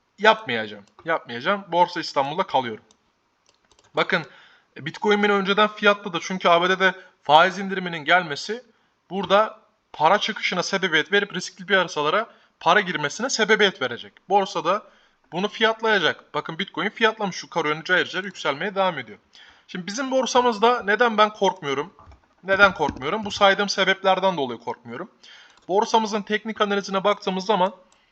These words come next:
yani biliyorum yine kızacaksınız bana ama trend hala devam ediyor arkadaşlar. Yani şu an trendde negatif bir bozulma yok. Gerçekten yok.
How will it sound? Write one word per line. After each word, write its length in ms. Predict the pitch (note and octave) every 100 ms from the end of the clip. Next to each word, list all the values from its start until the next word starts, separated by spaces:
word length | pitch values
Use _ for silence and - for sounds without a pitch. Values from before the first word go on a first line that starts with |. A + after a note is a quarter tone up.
| _ _ _ _ _ C3
yani 280 | F3 E3+
biliyorum 360 | D3 G3+ C4 G#3
yine 220 | F#3 A#3
kızacaksınız 720 | - D3+ E3+ G#3 - G3+ D3
bana 160 | D3+ G#3
ama 220 | A#3 - - -
trend 260 | G#3+ B3+ - - D#3+
hala 380 | G3+ C#4+ A#3
devam 260 | F#3+ A#3 E4+
ediyor 200 | C4 C3+
arkadaşlar. 560 | B2 G3 E3+ - A#2+ _ _ _ _ _ _ _ _ _ -
Yani 180 | G3 G3+
şu 160 | G#3+
an 140 | A#3+ G#3
trendde 540 | F#3 A3+ A3 A#3+ D#3+
negatif 440 | F#3 A#3+ A#3+ -
bir 160 | A#3+ F3+
bozulma 400 | E3 F#3 A3 G3+
yok. 300 | G3 G3+ - - _ _ _ _ -
Gerçekten 640 | F3+ - C#4+ C#4+ G3 C3
yok. 160 | G#2